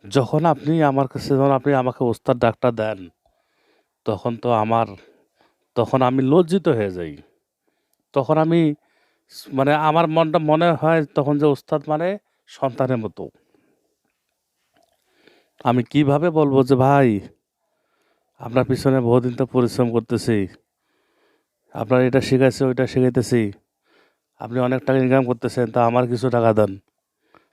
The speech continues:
এই কথাটা কখনো মুখ দিয়ে আমার আসবে না। প্রকাশ্য যদি আপনি আমার টাকা দিতে চান,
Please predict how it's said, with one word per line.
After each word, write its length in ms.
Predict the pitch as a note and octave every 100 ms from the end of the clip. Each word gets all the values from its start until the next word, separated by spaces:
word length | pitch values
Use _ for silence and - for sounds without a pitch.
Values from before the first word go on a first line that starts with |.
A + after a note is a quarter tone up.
| -
এই 200 | D3 E3+
কথাটা 340 | D#3 C3+ C3 B2
কখনো 340 | A#2 A2 C#3+ F#3+
মুখ 200 | C#3+ A2+
দিয়ে 180 | A#2
আমার 160 | G#2 G#2
আসবে 340 | F#2 F2 F#2
না। 220 | F2 D#2+ C#2+ - _ _ _ _ _ _ _ _ _ _ _ _ _ _ _ _ _ _ _ _
প্রকাশ্য 460 | C#3+ D3+ F3 - F#3
যদি 100 | F3+
আপনি 180 | D3+ E3
আমার 200 | D#3+ D3
টাকা 220 | D3 C#3
দিতে 240 | B2+ B2
চান, 340 | C3 A2 A#2